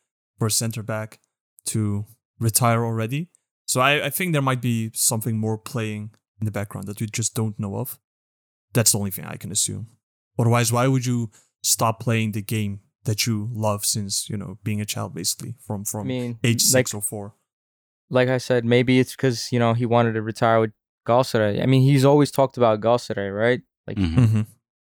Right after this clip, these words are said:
Speaker 2: how he always wanted to play with Galatasaray, this and that. And so he's probably thinking to himself, "Oh, if I'm not gonna be able to play with Galatasaray, then I may as well just retire." He probably made enough money. He won many cups as he possibly could.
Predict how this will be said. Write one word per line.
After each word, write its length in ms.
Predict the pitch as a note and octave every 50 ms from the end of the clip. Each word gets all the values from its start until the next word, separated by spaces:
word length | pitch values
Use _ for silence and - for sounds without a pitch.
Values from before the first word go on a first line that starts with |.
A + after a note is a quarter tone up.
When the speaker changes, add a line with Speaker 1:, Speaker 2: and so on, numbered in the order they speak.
| _ _
Speaker 2:
how 100 | A#2 A2+
he 120 | A#2 A#2+
always 180 | A#2 A#2+ A#2+ A2+
wanted 200 | A#2 A#2 A2+ A2+
to 80 | A2 A2
play 260 | - - A#2 A2+ A2+
with 300 | G#2+ A2 A2 - - _ _ _ _ _
Galatasaray, 560 | G#2+ G#2+ A2 A2 - A2+ A2 A2 G#2+ G#2+ G#2+
this 180 | G#2 G#2+ - -
and 120 | A2 G#2
that. 280 | G#2+ G#2+ A2 A2 G#2+ - _ _ _ _ _ -
And 140 | A2 A2+
so 180 | - - A#2+ A#2+
he's 140 | B2 A#2 A2
probably 320 | - - B2 B2 A#2+ A#2
thinking 340 | A2+ - B2+ B2+ - - A2+
to 120 | - - A#2
himself, 380 | A2+ A2+ - - A#2+ A2 A2 -
"Oh, 160 | D3+ D3+ C#3
if 120 | A#2+ A2+ -
I'm 120 | A2 A2 A2+
not 180 | A2+ A2+ A2+
gonna 120 | - A#2+ A2+
be 60 | A#2
able 100 | A2+ A2
to 40 | -
play 160 | - B2 A#2+ A2+
with 140 | A2+ G#2+ - _ _ -
Galatasaray, 560 | A#2+ A#2+ B2 B2 - - G#2+ G#2+ G#2 G#2+ G#2+
then 140 | - G#2+ G#2+
I 100 | G#2+ G#2
may 160 | A2 A2+ A2+
as 100 | A2+ A2
well 160 | A#2+ A#2 A2+ A2+
just 240 | G2+ A2+ A2 - - _ _ _ _ -
retire." 360 | D3 D3 C3+ A#2+ A2 G#2+ - _ _ _
He 60 | -
probably 240 | - - B2+ B2 A#2+ A#2+
made 200 | A#2+ A#2 A#2 A2
enough 280 | A2+ A#2 A#2+ - -
money. 240 | A#2+ A2+ A2+ A2+ A2+
He 200 | A#2+ - A#2+ A#2
won 360 | G#2+ A2+ A#2 A#2+ A#2 A#2 A#2 - _ _ _ _ _ _ _ _ _ -
many 200 | B2 B2 A#2+ A#2
cups 260 | - - B2+ A#2+ - -
as 80 | A2+
he 80 | A2 A2
possibly 440 | - - A2+ A2 A2 - - A#2 A2+
could. 280 | - - A2 G#2+ A#2+